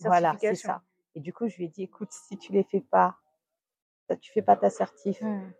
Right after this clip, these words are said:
Speaker 1: à H E C, edec, E M Lyon, heu, essec ou, heu, à l'E S C P, je sais pas,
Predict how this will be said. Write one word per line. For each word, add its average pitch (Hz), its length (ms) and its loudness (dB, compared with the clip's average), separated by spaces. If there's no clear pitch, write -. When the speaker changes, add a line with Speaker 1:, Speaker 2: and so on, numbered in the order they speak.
Speaker 1:
à 165 140 6
H 190 200 -2
E 208 40 0
C, 185 420 -2
edec, 175 560 2
E 202 60 6
M 190 240 4
Lyon, 190 300 2
heu, 165 240 4
essec 196 420 0
ou, 170 160 2
heu, 165 180 4
à 165 100 0
l'E 165 220 -2
S - 160 -8
C 185 80 -2
P, 220 180 0
je - 60 -20
sais 180 80 -2
pas, - 180 -8